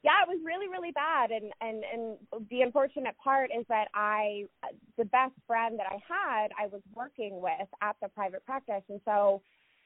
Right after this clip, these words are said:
I, I was in this really tough situation, and I tried to keep working there and make it work, but it just, it just was not working. So here I am at twenty-seven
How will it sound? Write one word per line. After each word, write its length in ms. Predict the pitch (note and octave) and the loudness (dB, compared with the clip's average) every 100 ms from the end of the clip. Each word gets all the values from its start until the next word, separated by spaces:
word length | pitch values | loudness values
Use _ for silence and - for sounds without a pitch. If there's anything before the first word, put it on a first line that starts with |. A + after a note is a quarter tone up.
| _ _ _ - - A#3+ | _ _ _ -12 -2 0
I, 80 | - _ - | 0 _ -10
I 220 | G#3 A3+ | -2 2
was 160 | G#3+ A3+ | 2 4
in 180 | C4+ C4+ - - _ _ - | 2 2 0 -6 _ _ -6
this 160 | A3 A3 | -6 -2
really 320 | A3+ D4 D4+ - | 6 6 6 4
tough 180 | B3 A#3 _ _ _ - | 4 4 _ _ _ -10
situation, 760 | A3 G#3 G#3+ A3+ G#3+ G3 G3 - | -6 -4 -4 -2 -2 0 -2 -4
and 100 | G3+ | -2
I 120 | G3+ G3+ | -2 -4
tried 400 | - A#3 B3 B3+ A3+ - | 0 4 6 4 2 -8
to 60 | A#3+ - | -8 -8
keep 140 | A3+ - | -12 -2
working 380 | G#3+ A3 A#3+ A#3 | -2 -2 -6 -6
there 160 | A3 | -6
and 100 | G#3+ | -6
make 140 | G3+ G3 | -6 -4
it 120 | G3 | -4
work, 260 | G#3 G#3+ G#3+ - | 0 0 -2 -6
but 100 | G3+ | -8
it 100 | G3 | -10
just, 140 | G#3 _ - | -14 _ -8
it 140 | G3 | -2
just 140 | A3 G#3+ | -2 -2
was 120 | G#3 G3 | -4 -6
not 200 | F3 E3 | -6 -4
working. 480 | E3 E3 D3+ D#3+ F#3+ _ _ _ _ _ - | -6 -6 -8 -8 -10 _ _ _ _ _ 6
So 600 | G#3+ G#3 G3+ G3+ G3 G3+ _ _ _ _ | 8 10 8 2 -4 -12 _ _ _ _
here 220 | D4 C#4 C#4 | -6 -4 -2
I 440 | C4+ A3+ G#3 G3+ | -4 -4 -4 -4
am 100 | G3+ | -4
at 120 | G3 F#3 - | -6 -10 -10
twenty-seven 920 | A3+ A3 - G3+ F#3+ F3 F3 A3 | -10 -8 -2 -2 0 -4 -4 -6